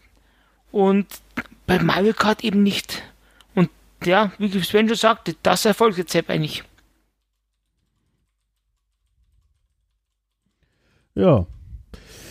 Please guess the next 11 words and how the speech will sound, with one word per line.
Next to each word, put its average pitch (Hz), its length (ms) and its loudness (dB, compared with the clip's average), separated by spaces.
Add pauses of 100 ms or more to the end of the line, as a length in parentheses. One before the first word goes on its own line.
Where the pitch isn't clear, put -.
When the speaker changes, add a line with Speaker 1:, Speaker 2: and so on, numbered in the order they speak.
(440)
Speaker 2:
Ähm, 165 680 6 (840)
unser 170 320 4
Erfolgsrezept 143 800 2
ist 117 140 -4
auch 113 180 2
unsere 107 880 2
charmante 117 640 0
Dreifaltigkeit, - 960 -2
würde 90 160 -8
ich - 140 -14
sagen. 101 300 -6